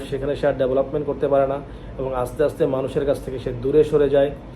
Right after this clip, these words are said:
এবং সে যেই কাজের মধ্যে থাকে, তো সেই কাজের মধ্যে থেকেও কি তার বড় ধরনের ধোঁকা খাওয়ার পসিবিলিটি থাকে। এর জন্য আমরা যারা,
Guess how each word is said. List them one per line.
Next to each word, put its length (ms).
এবং 220
সে 200
যেই 160
কাজের 320
মধ্যে 240
থাকে, 300
তো 120
সেই 160
কাজের 300
মধ্যে 240
থেকেও 280
কি 140
তার 180
বড় 200
ধরনের 240
ধোঁকা 200
খাওয়ার 320
পসিবিলিটি 440
থাকে। 480
এর 80
জন্য 200
আমরা 300
যারা, 340